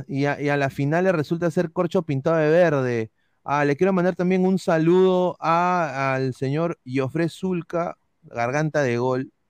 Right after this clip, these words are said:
¿no? Que ya muy pronto lo vamos a tener aquí en Ladre el Fútbol, quiero anunciarlo, mando un, un abrazo. Dice, "La gorra del Drefki, la mejor cancha tiene el Mundialito del Porvenir".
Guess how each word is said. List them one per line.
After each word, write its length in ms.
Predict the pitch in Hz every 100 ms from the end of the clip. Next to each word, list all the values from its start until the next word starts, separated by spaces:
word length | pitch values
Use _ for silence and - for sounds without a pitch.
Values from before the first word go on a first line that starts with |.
| _
¿no? 320 | 127 120 - _
Que 320 | - 104 104 104 120
ya 140 | 127
muy 160 | 135 135
pronto 320 | 127 135 131
lo 80 | 117
vamos 120 | 117
a 40 |
tener 160 | 110 110
aquí 160 | 110 110
en 80 |
Ladre 240 | 104 107 104
el 80 | 95
Fútbol, 400 | - 98 90 90
quiero 200 | 107 98
anunciarlo, 560 | 98 90 - 98 98
mando 180 | 95 98
un, 240 | 98 95 98
un 120 | 95
abrazo. 380 | 95 92 - _ _ _ - - - -
Dice, 600 | 139 147 135 139 123 123
"La 120 | 120
gorra 240 | 131 151 156
del 100 | 139
Drefki, 460 | 147 147 - 151
la 160 | 131 123
mejor 460 | 117 120 147 147 135
cancha 340 | 160 165 143
tiene 140 | 135 147
el 40 |
Mundialito 500 | 147 135 120 135 151
del 120 | 143
Porvenir". 680 | 143 131 107 110 127 135 127